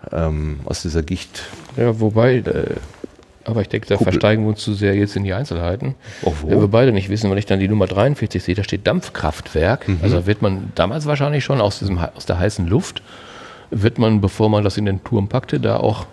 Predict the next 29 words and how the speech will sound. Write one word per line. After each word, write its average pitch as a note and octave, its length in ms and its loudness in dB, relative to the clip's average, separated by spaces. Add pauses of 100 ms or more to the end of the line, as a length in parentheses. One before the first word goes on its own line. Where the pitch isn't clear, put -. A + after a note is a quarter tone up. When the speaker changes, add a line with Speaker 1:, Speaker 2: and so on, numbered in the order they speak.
(600)
Speaker 2:
Strom F#3+ 300 2
erzeugt F2+ 400 -2
haben E2 220 0
selber. F2 380 0 (760)
Sonst F#2 280 -4
macht's - 200 -2
ja B2 60 4
keinen B2+ 300 4
Sinn, A#2 280 4
weil F#2 120 2
alle B2 200 4
gelben A#2 400 2
Leitungen, C3 400 4
die A2+ 220 0
also G#2 420 0 (220)
damit G#2+ 240 -2
verbunden A2 400 2
sind, C#3 200 0
die A#2 80 2
bis G#2+ 300 -4
zu G#2+ 120 2
der G2+ 100 6
Nummer G#2 160 6
dreiundvierzig F#2+ 640 0
gehen, B2 220 -2
kurz - 240 -2
vor G2 180 2
dem G2+ 200 0
Turm. F3 340 0